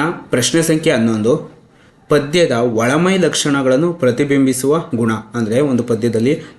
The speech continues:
ಒಳಮೈ ಮತ್ತು ಹೊರಮೈ ಲಕ್ಷಣಗಳನ್ನು ಕವಿ ಹೇಳ್ತಾ ಹೋಗ್ತಾರೆ.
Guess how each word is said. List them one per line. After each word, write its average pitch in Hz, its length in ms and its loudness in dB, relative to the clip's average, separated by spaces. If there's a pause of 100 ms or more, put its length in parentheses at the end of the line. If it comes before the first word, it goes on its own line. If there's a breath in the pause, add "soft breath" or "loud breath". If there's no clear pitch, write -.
ಒಳಮೈ 170 560 0 (100)
ಮತ್ತು 123 280 -2
ಹೊರಮೈ 151 520 0
ಲಕ್ಷಣಗಳನ್ನು 135 680 0
ಕವಿ 131 340 0
ಹೇಳ್ತಾ 120 380 0
ಹೋಗ್ತಾರೆ. 104 380 -2